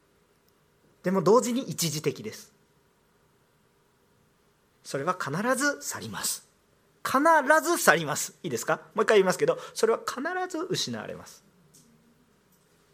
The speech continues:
いや、名誉は残るんじゃないですか？そんな名誉も必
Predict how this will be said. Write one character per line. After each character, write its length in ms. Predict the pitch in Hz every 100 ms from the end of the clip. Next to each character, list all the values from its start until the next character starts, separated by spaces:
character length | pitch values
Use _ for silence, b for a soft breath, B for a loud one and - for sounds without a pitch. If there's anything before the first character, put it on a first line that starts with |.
| _ _ _ _ _ _ _ _ _ _ _ _ _ -
い 60 |
や、 100 | 156
名 200 | 151 302
誉 100 | 262
は 100 | 156
残 220 | 156 170
る 80 | 185
ん 40 | 139
じ 60 |
ゃ 20 |
な 60 | 131
い 60 | 113
で 20 |
す 80 | -
か？ 80 |
そ 140 | 151 185
ん 40 |
な 60 | 175
名 180 | 175 143
誉 60 |
も 80 | 170
必 200 | - 139